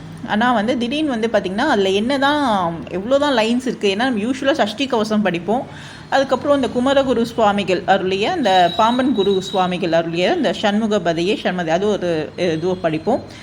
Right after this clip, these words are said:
அப்புறம் முருகருடைய போற்றி படிப்போம், வேல் போற்றி படிப்போம். இதுதான் வந்து யூசுவலா நம்ம வந்து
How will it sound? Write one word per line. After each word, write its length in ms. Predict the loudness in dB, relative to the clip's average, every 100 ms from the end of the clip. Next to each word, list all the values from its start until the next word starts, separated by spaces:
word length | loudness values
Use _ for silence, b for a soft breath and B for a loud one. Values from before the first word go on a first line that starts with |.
| B
அப்புறம் 220 | -4 0
முருகருடைய 580 | 2 2 2 4 2 0
போற்றி 340 | 0 0 0
படிப்போம், 440 | -4 -2 -2 -4 0
வேல் 240 | 0 0
போற்றி 320 | -2 -4 -4
படிப்போம். 360 | -6 -4 -4 -2
இதுதான் 300 | 0 2 2
வந்து 180 | 0 -2
யூசுவலா 400 | -4 -4 -2 0
நம்ம 220 | 0 -2
வந்து 360 | -4 -2 -4